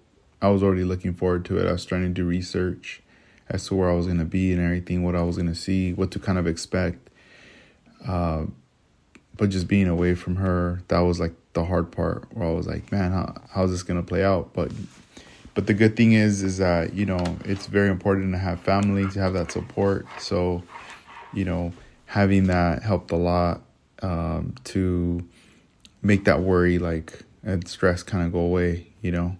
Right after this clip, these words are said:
And as, um, I embarked on this journey, you know, it was about, like, a thirteen-hour flight, direct flight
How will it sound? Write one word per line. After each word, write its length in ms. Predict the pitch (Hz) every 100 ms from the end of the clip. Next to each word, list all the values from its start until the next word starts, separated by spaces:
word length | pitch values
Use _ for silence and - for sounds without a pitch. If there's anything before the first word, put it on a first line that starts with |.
| _ - - - _ -
And 560 | 95 92 87 87 82 - _ _ _ _ _ _ _ _ - -
as, 280 | 98 98 87
um, 600 | 92 90 82 82 85 - - _ _ _
I 140 | 101 101
embarked 420 | 95 98 107 110
on 140 | 107
this 140 | 92 -
journey, 540 | 113 110 110 104 104 - - - _
you 80 | -
know, 220 | 95 87
it 60 | 101
was 140 | 98
about, 480 | 90 87 85 87 - - _ _ _ _ -
like, 140 | 95
a 80 | 92
thirteen-hour 600 | - 104 92 101 87 85
flight, 420 | 82 92 87 78 98
direct 420 | 95 90 85 -
flight 380 | 87 82 -